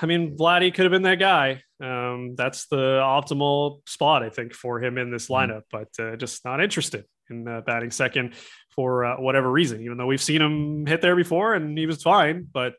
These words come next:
Speaker 1: uh, you know, just from, uh, what I've heard people say, he's just not super comfortable there for whatever reason. Uh, getting one here from, uh, K two Tran on Twitter. Uh, hypothetical trade scenario, uh, with your buddy David Bednar from Pittsburgh.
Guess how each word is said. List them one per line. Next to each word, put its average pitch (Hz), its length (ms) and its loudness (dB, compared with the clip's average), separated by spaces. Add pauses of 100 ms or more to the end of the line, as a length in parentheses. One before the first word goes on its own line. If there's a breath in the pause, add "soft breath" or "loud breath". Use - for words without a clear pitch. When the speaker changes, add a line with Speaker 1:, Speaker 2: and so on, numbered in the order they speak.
Speaker 1:
uh, 123 480 0
you 135 80 -8
know, 147 180 -6
just - 260 -8
from, 120 260 -6 (420 loud breath)
uh, 117 200 -6
what 120 220 -4
I've 120 120 -2
heard 127 160 -4
people 127 220 -6
say, 123 240 0
he's 104 100 -14
just 110 180 -18
not 113 200 -12 (100)
super 139 180 -8
comfortable 143 400 0
there 110 200 -6
for 110 280 -8 (320 loud breath)
whatever 123 540 -2 (140)
reason. 113 440 -6
Uh, 117 120 -10
getting 160 280 2
one 160 140 4
here 160 180 2
from, 135 380 -2
uh, 120 160 -2
K 180 300 0
two 190 260 -2
Tran 160 500 -2
on 135 300 -4
Twitter. 135 420 0 (260 loud breath)
Uh, 123 140 -2
hypothetical 196 600 2
trade 170 360 2
scenario, 135 640 -4 (100)
uh, 123 400 -2
with 131 140 -6
your 131 100 -4
buddy 135 240 2
David 135 320 2
Bednar 123 480 -4
from 120 300 -4 (320 soft breath)
Pittsburgh. 117 560 -2